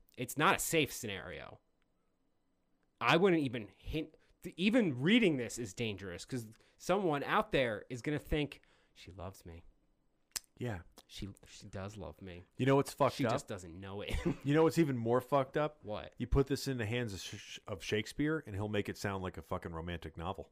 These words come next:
Speaker 1: I know. Tell me about it.
Speaker 2: I mean,
Speaker 1: And
Speaker 2: Romeo and Juliet, most famous love story of all time. They only knew each other for, like, two days.
Speaker 1: They were also fourteen.
Speaker 2: They knew each other for two days and killed themselves.
Speaker 1: Yeah. Yeah. Sounds
Speaker 2: Okay.
Speaker 1: like fourteen-year-old.
Speaker 2: Yeah.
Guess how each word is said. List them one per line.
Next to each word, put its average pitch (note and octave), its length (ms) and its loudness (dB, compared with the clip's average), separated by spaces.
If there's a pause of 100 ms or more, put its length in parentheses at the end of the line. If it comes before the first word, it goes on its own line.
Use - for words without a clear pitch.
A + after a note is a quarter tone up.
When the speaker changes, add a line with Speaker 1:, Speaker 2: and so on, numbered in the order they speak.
(140)
Speaker 1:
I F3+ 120 -12
know. F3 300 -12 (440)
Tell F#2+ 160 -12
me F2+ 100 -12
about E2+ 260 -12
it. E2 100 -16 (360)
Speaker 2:
I G#2 60 -2
mean, A2 280 2 (180)
Speaker 1:
And B2+ 140 -4
Speaker 2:
Romeo D3+ 340 8
and C3+ 80 2
Juliet, D3 460 6
most A2+ 240 0
famous A#2+ 440 0
love B2 200 6
story C3 200 6
of A#2 80 4
all A#2+ 100 8
time. B2+ 380 2 (580)
They A#2 140 4
only C3 180 6
knew A#2 160 4
each A2+ 140 2
other A#2 160 4
for, A#2 120 -2
like, G2+ 200 -2
two B2 160 0
days. A#2+ 380 0 (420)
Speaker 1:
They A#2+ 100 -6
were B2 100 -4
also - 160 -10
fourteen. - 680 -16 (280)
Speaker 2:
They B2 100 6
knew C3 140 8
each B2 140 6
other A#2+ 120 6
for A2 100 -2
two - 180 0
days A#2+ 180 2
and F#2 180 -8
killed G#2+ 300 2
themselves. D#2+ 680 -8
Speaker 1:
Yeah. - 100 -20 (300)
Yeah. G#2 80 -16 (400)
Sounds - 100 -16
Speaker 2:
Okay. F#2+ 140 -4
Speaker 1:
like - 100 -14
fourteen-year-old. - 640 -20
Speaker 2:
Yeah. G2 200 0